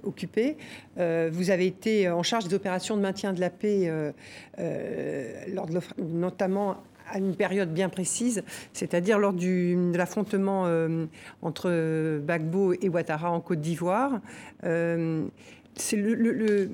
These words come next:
le président Ouattara avait dû, euh, avait vu sa, comment dire, sa, sa victoire par les urnes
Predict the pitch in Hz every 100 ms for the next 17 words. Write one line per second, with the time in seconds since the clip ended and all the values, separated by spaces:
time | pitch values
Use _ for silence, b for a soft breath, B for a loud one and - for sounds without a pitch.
0 | - - - - - - 247 - 208 254
1 | 214 233 220 214 208 208 233 180 185 175
2 | 180 202 185 175 165 156 160 151 95 175
3 | 175 196 196 170 160 156 - 160 160 160
4 | 156 - 147 165 170 175 - 185 170 160
5 | 165 165 175 180 175